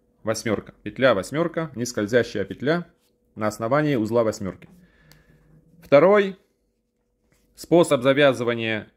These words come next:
не скользящей петли восьмёрки — это завязывание с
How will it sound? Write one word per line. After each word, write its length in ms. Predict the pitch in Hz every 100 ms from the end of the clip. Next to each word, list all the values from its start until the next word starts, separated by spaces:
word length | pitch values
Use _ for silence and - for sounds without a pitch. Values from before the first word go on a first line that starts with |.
| -
не 140 | 135
скользящей 840 | 135 135 120 135 117 - 107 92 _ _ _
петли 540 | 131 - 127 110 98 - _ _ _ _
восьмёрки — 800 | 113 113 131 143 156 185 202 196 _ _ _ _ _ _ _ _ _ _ _ _ - - _ _
это 220 | 135 139 127
завязывание 800 | 123 143 170 160 151 147 143 139
с 400 | - 160 165